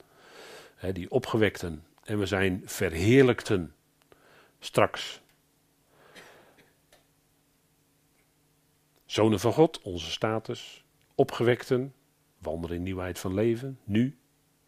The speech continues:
En verheerlijkten zijn we straks. En we zullen dan diezelfde mate van heerlijkheid hebben, gelijkvormig gemaakt worden aan het heerlijkheidslichaam wat de Heer Jezus Christus, of wat Christus Jezus nu heeft.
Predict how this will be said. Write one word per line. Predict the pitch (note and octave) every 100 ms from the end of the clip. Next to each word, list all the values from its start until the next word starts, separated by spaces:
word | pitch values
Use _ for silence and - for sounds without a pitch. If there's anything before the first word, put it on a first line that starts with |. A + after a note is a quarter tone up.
| _ _ _
En | G#2+ F2+
verheerlijkten | F2+ E2+ G#2+ A2 - G#2+ G#2
zijn | F2 E2+
we |
straks. | - - B2+ - - - _ - - - -
En | - F2
we | F2
zullen | E2+ G#2+ G2+
dan | G2 G2 G2+ - _ _
diezelfde | - E2 F2 G2+ F#2+
mate | F2+ F#2 F#2 F2+ E2
van | F2 E2
heerlijkheid | E2+ G2 F#2+ E2+ F2
hebben, | F2+ F2 F2 - _ _ - - _
gelijkvormig | - G2 F2 E2+ A#2+ A#2+ G#2
gemaakt | - G2+ G2 F#2+
worden | G2 F#2+ G2
aan | F#2 E2+
het | E2
heerlijkheidslichaam | F2+ A2 G#2+ F#2 F#2+ - F#2+ - F2 F2 E2 _ _ - - - - _ _
wat | - F2+ - - G#2
de |
Heer | F2 F#2
Jezus | F#2 F#2 F2 -
Christus, | - G#2+ - G2+ F#2 -
of | - E2
wat | E2
Christus | - G2 -
Jezus | F#2 F2 E2+ D#2
nu | F#2 G2 G2
heeft. | A2+ G2+ - -